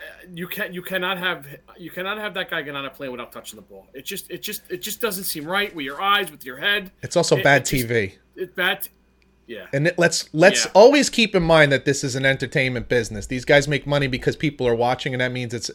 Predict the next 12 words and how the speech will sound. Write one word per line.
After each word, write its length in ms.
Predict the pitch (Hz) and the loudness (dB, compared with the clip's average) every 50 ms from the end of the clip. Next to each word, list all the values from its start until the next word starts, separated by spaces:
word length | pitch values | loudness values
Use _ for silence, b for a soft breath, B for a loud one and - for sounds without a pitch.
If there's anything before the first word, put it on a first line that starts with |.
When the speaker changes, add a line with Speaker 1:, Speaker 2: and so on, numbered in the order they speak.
| - | -10
Speaker 2:
it's 160 | 120 110 - - | -10 -8 -8 -10
an 60 | - - | -8 -6
entertainment 580 | - - - 117 - - 123 113 113 107 90 | -8 -8 -8 -8 -6 -6 -6 -6 -6 -8 -8
property, 460 | - 123 92 82 - - 65 - - _ _ _ - | -6 -6 -6 -6 -8 -10 -14 -14 -16 _ _ _ -2
right? 240 | 117 135 - - _ _ B B B B B B B B B B B B B B B - | -2 -2 -2 -2 _ _ B B B B B B B B B B B B B B B -8
It's 120 | 135 - | -8 -8
bad 440 | - - 170 170 196 208 196 156 139 | -2 2 6 6 8 6 6 4 2
business. 640 | 156 156 147 123 117 107 85 - - - - - - - - _ _ _ _ - - | 0 0 0 0 -4 -10 -12 -10 -10 -10 -10 -12 -14 -16 -18 _ _ _ _ -16 -14
It's 160 | - - - | -12 -8 -8
a 40 | 131 | -4
bad 300 | 120 - 147 151 165 160 | 2 6 8 8 8 8
image 520 | 156 143 131 107 95 - - - - - | 6 4 2 -2 -6 -6 -8 -8 -8 -10